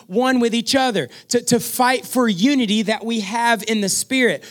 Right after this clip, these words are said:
so that our relationships could be united for the sake of Jesus, so that when people look at us, they see the love that we have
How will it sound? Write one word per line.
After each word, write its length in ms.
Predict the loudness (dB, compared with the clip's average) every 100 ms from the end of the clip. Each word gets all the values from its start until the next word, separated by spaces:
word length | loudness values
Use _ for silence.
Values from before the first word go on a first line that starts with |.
| -12
so 160 | -2 0
that 160 | 2 2
our 140 | 2
relationships 960 | 2 0 2 0 0 -2 -2 -2 -2 0
could 180 | -2 0
be 120 | 0
united 840 | 0 0 2 2 2 2 2 -2
for 280 | -4 0 2
the 100 | 2
sake 400 | 2 2 2 0
of 120 | 0
Jesus, 540 | 0 2 2 0 0
so 100 | 0
that 160 | 0 0
when 140 | -2
people 500 | -2 -2 0 0 0
look 240 | 2 0 0
at 140 | -2
us, 560 | -2 -4 -4 -4 -6 -8 _ _ _ -4
they 100 | 0
see 220 | 2 2
the 100 | 2
love 300 | 2 2 2
that 140 | 0
we 140 | 0 0
have 340 | 0 -2 -4